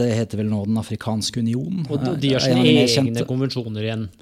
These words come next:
Speaker 1: De har gjort egne forsøk, ja, på
Speaker 2: Ja.
Speaker 1: å formulere menneskerettighets-
Speaker 2: Bare forsøk? Det har ikke
Speaker 1: Nei,
Speaker 2: gått?
Speaker 1: ja, men altså,
Speaker 2: Ja, ja,
Speaker 1: nei da.
Speaker 2: ja.
Speaker 1: De har, det er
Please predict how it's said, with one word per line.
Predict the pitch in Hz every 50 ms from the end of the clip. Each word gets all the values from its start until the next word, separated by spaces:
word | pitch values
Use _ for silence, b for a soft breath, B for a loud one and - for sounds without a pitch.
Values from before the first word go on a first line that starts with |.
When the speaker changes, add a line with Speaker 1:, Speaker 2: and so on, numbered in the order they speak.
| - -
Speaker 1:
De | 127 127 165
har | 180 185 175
gjort | 170 170 170 165 -
egne | 175 156 120 107 110 123 127 117
forsøk, | - - - - - 120 - 123 107 - 139 143
ja, | 165 180
på | 165 - 143 135
Speaker 2:
Ja. | 135
Speaker 1:
å | 147
formulere | - 143 131 127 135 131 123 110 98 95 95 107 110 113
menneskerettighets- | 113 117 110 98 - 98 95 90 - - 101 90 95
Speaker 2:
Bare | 143 135 120
forsøk? | 120 131 120 156 196 220
Det | - - - _ _ _ _ _ _ _ _ _
har | - 156
ikke | 170 165
Speaker 1:
Nei, | 156 156 170 170
Speaker 2:
gått? |
Speaker 1:
ja, | 165 151 151 147
men | 151 147
altså, | 135 120 156
Speaker 2:
Ja, | 131 135 135
ja, | 131 113
Speaker 1:
nei | 120 143 175
da. | 180 208
Speaker 2:
ja. | 190 - -
Speaker 1:
De | 135 127 135
har, | 139 147 147 151 143
det | 123 120 123
er | 127 127 120 127